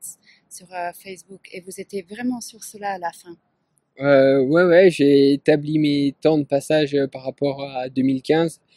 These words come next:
Speaker 2: En deux mille quinze, j'avais gagné la course en vingt et une heures dix sur le même parcours. Donc cette année, euh, je m'étais basé exactement sur le même temps. Et puis au final, je fais vingt et une heures sept, donc trois minutes de moins. Donc, euh, voilà, j'étais bien hier, ouais, j'avais des bonnes jambes.
Speaker 1: I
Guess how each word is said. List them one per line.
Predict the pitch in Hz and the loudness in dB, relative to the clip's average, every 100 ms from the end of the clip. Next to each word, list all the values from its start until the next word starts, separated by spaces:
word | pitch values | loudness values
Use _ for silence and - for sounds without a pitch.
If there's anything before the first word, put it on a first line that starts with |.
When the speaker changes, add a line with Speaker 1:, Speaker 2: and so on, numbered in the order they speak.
| _ _ | _ _
Speaker 2:
En | 139 | -2
deux | |
mille | 139 139 | 0 0
quinze, | 156 151 | 0 2
j'avais | 139 131 | 2 0
gagné | 127 143 147 | 0 -2 -2
la | 139 | -2
course | - 143 - | -2 -2 -2
en | 131 | -10
vingt | 131 131 - | -8 -6 -4
et | |
une | 135 135 | -2 -2
heures | 131 | -4
dix | 139 196 - _ | -4 -6 -8 _
sur | - 135 | -6 -2
le | |
même | 127 147 | 0 0
parcours. | 147 - - 190 - _ _ _ _ _ | -2 -2 2 2 0 _ _ _ _ _
Donc | 131 123 | -18 -18
cette | - | -2
année, | 131 135 147 151 135 | -2 0 0 0 0
euh, | |
je | 123 | -4
m'étais | 127 - | -8 -6
basé | 127 131 135 | -4 -2 -2
exactement | 135 135 147 139 | -4 -4 -6 -4
sur | 139 | -4
le | 135 | -4
même | 131 127 | -4 -2
temps. | 156 | 0
Et | 151 | -2
puis | 135 135 | -2 -6
au | |
final, | - 135 143 | -6 -4 -4
je | - | -4
fais | 143 131 | -4 -4
vingt | 135 127 | -4 -2
et | 139 | -2
une | 135 | -2
heures | 135 - | -6 -2
sept, | 151 151 _ _ _ _ _ | 0 0 _ _ _ _ _
donc | 131 131 | -8 -8
trois | - 139 | 0 2
minutes | 139 135 127 | 2 0 0
de | 131 | 0
moins. | 131 147 151 | 2 2 2
Donc, | 131 123 - | -2 -6 -2
euh, | 123 127 127 123 123 123 120 123 | 0 0 -2 -6 -14 -18 -20 -10
voilà, | 131 127 131 | -2 0 0
j'étais | - - | -4 -6
bien | 123 139 139 | 0 0 0
hier, | 135 143 139 | 0 -2 -2
ouais, | 127 | -12
j'avais | 135 113 101 | -14 -12 -10
des | - | -8
bonnes | 139 139 | -6 -6
jambes. | 131 135 _ _ _ _ - | -6 -12 _ _ _ _ -20
Speaker 1:
I | - _ | -20 _